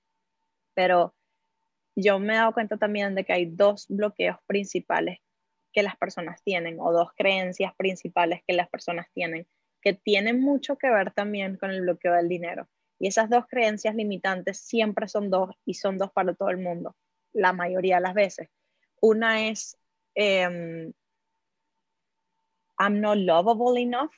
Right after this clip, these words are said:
que significa "La gente no me quiere lo suficiente" o "No me merezco que me quieran", y la otra es "No soy suficiente".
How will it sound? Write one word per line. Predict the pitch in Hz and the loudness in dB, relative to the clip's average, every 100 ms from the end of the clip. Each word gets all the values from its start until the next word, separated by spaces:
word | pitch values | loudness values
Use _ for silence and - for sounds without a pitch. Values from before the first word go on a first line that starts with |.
| - | -2
que | 196 | -2
significa | 190 180 175 180 170 180 180 | -2 -6 -4 -4 2 4 4
"La | 196 190 | 2 -2
gente | 190 165 180 | -2 -6 -4
no | 185 | -4
me | 185 185 | -4 -6
quiere | - 170 175 | 0 2 2
lo | 226 | 2
suficiente" | - 247 226 - 196 233 262 247 | -2 -4 -4 -6 -4 -4 -2 0
o | 190 | 0
"No | 185 180 | 0 -4
me | 170 190 | -4 -4
merezco | 196 - - - 247 | -2 -4 -6 -10 -8
que | 240 | -6
me | 240 226 | -8 -6
quieran", | 233 240 254 247 _ _ _ - | -2 -2 -2 -10 _ _ _ -2
y | 208 | 0
la | 190 175 | 2 4
otra | 175 180 190 190 185 - - | 4 2 2 2 2 -2 -2
es | 185 180 - | 0 0 -6
"No | 190 180 | -6 -4
soy | - 170 | -4 -4
suficiente". | - 190 - - - | -6 -8 -8 -8 -10